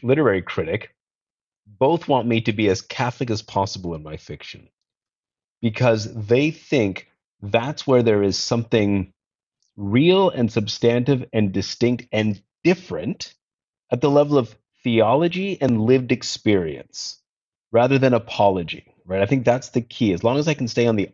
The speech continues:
artful side of an engagement with the faith, then, uh, I'm being <laughs> encouraged by unexpected people and places to, to be all the more religious in my work.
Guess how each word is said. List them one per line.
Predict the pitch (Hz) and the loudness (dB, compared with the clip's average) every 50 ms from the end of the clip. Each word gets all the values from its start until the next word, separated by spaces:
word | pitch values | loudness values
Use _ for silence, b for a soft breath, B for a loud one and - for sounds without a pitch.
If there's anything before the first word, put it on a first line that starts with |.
| _ | _
artful | 117 139 165 - - - 165 160 | 2 2 2 0 -2 0 0 0
side | 151 - 127 104 95 | 2 2 2 2 2
of | 95 92 | 0 -2
an | 98 98 | -2 -2
engagement | 95 92 90 92 87 85 85 90 | -2 -2 -2 -2 -4 -4 -6 -8
with | 82 78 | -10 -10
the | - 90 | -12 -14
faith, | 87 - - 92 90 87 90 - _ b b b b b b b b _ | -8 -6 -4 -4 -4 -6 -8 -12 _ b b b b b b b b _
then, | - 104 110 104 101 101 101 95 92 92 - _ _ _ _ _ _ | -2 2 2 2 2 2 0 -2 -4 -6 -10 _ _ _ _ _ _
uh, | 123 98 92 92 - | -2 0 0 0 0
I'm | - 107 120 120 | 0 0 0 0
being | 110 113 113 127 | 0 0 2 2
<laughs> | 110 104 | 0 -2
encouraged | - - - - - 151 160 - 107 95 95 - | -2 -6 -6 -2 -2 -2 0 -2 -4 -4 -2 0
by | - 101 104 | 2 2 4
unexpected | 107 113 110 - - 110 107 107 - 110 92 - _ | 4 2 0 0 0 0 0 0 -2 -4 -6 -4 _
people | 120 117 110 - 104 104 | -2 -2 -2 -2 -2 -2
and | 98 92 | -4 -2
places | - 107 104 107 107 - 92 87 87 - _ _ _ _ _ _ | 0 0 0 0 0 -2 -4 -6 -6 -8 _ _ _ _ _ _
to, | - 101 92 87 | -2 -2 -2 -2
to | - 95 | -2 -2
be | 98 101 101 | 0 2 4
all | 95 98 98 | 4 4 4
the | 95 98 | 2 0
more | 95 95 95 98 | 0 0 0 0
religious | 95 92 95 92 90 87 80 85 82 - | 0 0 0 -2 -2 -4 -4 -8 -8 -8
in | 87 | -8
my | 85 82 82 | -8 -8 -8
work. | 80 80 80 76 - | -8 -8 -10 -12 -14